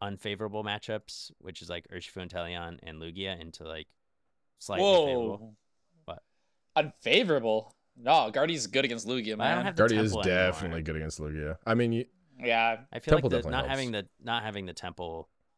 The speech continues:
Speaker 1: 'cause I, I was playing, like, pretty
Speaker 2: No,
Speaker 1: similar to
Speaker 2: it
Speaker 1: Towards List, so it was like
Speaker 3: No, I,
Speaker 2: Yeah.
Speaker 3: I agree with Trevor.
Speaker 2: Yeah,
Speaker 3: I
Speaker 2: it's
Speaker 3: think it's
Speaker 2: really good
Speaker 3: probably,
Speaker 2: against Lugia.
Speaker 3: yeah, I think it's good in Lugia too.
Speaker 2: That's one of your, that's one of your bad matchups is Lugia. You don't wanna see Gardevoir.
Speaker 1: Really?
Speaker 3: Yeah.
Speaker 1: So what
Speaker 2: Like,
Speaker 1: would you
Speaker 2: it's
Speaker 1: say
Speaker 2: not
Speaker 1: it is?
Speaker 2: like,
Speaker 1: You think it's
Speaker 2: it
Speaker 1: slightly favorable?
Speaker 3: Uh, for Guardy,
Speaker 2: I think it's
Speaker 3: yeah.
Speaker 2: like,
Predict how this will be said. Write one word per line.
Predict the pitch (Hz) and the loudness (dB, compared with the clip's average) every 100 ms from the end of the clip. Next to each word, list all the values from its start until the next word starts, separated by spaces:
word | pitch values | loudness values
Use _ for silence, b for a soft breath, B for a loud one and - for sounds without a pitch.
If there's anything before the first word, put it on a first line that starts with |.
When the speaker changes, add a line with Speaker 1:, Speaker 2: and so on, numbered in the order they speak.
| _ | _
Speaker 1:
'cause | 110 110 | -10 -6
I, | 117 113 | -2 -2
I | 117 | -2
was | 120 | -4
playing, | - 120 110 104 | -4 -6 -6 -8
like, | 92 - | -10 -2
pretty | - | 4
Speaker 2:
No, | 143 | 6
Speaker 1:
similar | 123 120 | 6 2
to | 120 | -2
Speaker 2:
it | 127 | -6
Speaker 1:
Towards | 80 80 | -14 -14
List, | 80 78 | -16 -14
so | - | -12
it | |
was | 85 82 | -12 -10
like | 82 80 _ _ _ | -10 -12 _ _ _
Speaker 3:
No, | 82 | -2
I, | 87 85 135 165 | 0 6 6 8
Speaker 2:
Yeah. | 156 | 8
Speaker 3:
I | |
agree | 131 127 | 8 6
with | 101 | 4
Trevor. | 95 92 | 4 6
Speaker 2:
Yeah, | |
Speaker 3:
I | 92 | 6
Speaker 2:
it's | 104 | 4
Speaker 3:
think | 113 | 2
it's | 143 | 4
Speaker 2:
really | 147 | 4
good | |
Speaker 3:
probably, | 127 | 4
Speaker 2:
against | 120 117 120 117 | 2 2 0 0
Lugia. | 82 | 0
Speaker 3:
yeah, | 80 | 0
I | |
think | 92 | 0
it's | 80 | -2
good | - 69 | -4 -6
in | 67 | -6
Lugia | 71 | -8
too. | 71 76 78 90 _ _ _ _ _ - | -6 -4 -4 -8 _ _ _ _ _ -6
Speaker 2:
That's | 151 | 0
one | 170 | 2
of | 170 | 4
your, | 143 | 6
that's | 110 165 | 6 6
one | 185 | 4
of | |
your | 139 | 2
bad | 107 123 | 2 4
matchups | 123 113 104 | 4 0 -4
is | 101 | -8
Lugia. | 117 107 | -6 -4
You | 110 | -2
don't | 131 | -2
wanna | 107 | -2
see | 92 95 | -6 -8
Gardevoir. | 95 98 98 104 110 - | -8 -8 -6 -6 -8 -6
Speaker 1:
Really? | 151 165 | -2 -2
Speaker 3:
Yeah. | 127 | -2
Speaker 1:
So | 135 | -2
what | 139 | 2
Speaker 2:
Like, | 135 | 2
Speaker 1:
would | 123 | 2
you | |
Speaker 2:
it's | 151 143 | -2 2
Speaker 1:
say | |
Speaker 2:
not | 190 | 2
Speaker 1:
it | 196 | 4
is? | |
Speaker 2:
like, | 135 - | 2 -2
Speaker 1:
You | 123 | -8
think | 123 | -6
it's | 110 | -4
Speaker 2:
it | 147 | -4
Speaker 1:
slightly | 104 98 | -4 -6
favorable? | 95 90 107 127 147 _ _ _ _ _ 294 - | -8 -8 -8 -8 -10 _ _ _ _ _ -14 0
Speaker 3:
Uh, | 196 | 2
for | 165 135 | 4 4
Guardy, | 95 92 | 4 6
Speaker 2:
I | 170 | 6
think | 175 | 6
it's | - | 4
Speaker 3:
yeah. | |
Speaker 2:
like, | 175 | 2